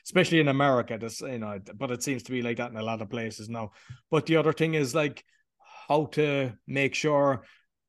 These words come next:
they're actually working and that you're able to connect other people, because there's a, a kind of social bond as well that happens in an office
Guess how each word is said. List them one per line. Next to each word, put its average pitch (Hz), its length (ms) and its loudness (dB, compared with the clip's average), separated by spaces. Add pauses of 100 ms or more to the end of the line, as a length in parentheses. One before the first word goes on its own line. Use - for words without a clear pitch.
(140)
they're 131 160 0
actually 135 340 0
working 143 580 -2
and 120 220 -6
that 117 220 -2 (280)
you're 123 220 -2
able 127 240 0
to 123 60 -6
connect 143 480 -4
other 127 160 -2
people, 120 360 -4
because 113 300 -8
there's 127 260 -8
a, 123 380 -4
a 110 40 -12
kind 139 200 -6
of 113 60 -6
social 151 420 0
bond 131 360 2
as 117 120 -2
well 135 160 4
that 117 140 2
happens 120 400 -2
in 113 120 0
an 110 120 -2
office 127 420 2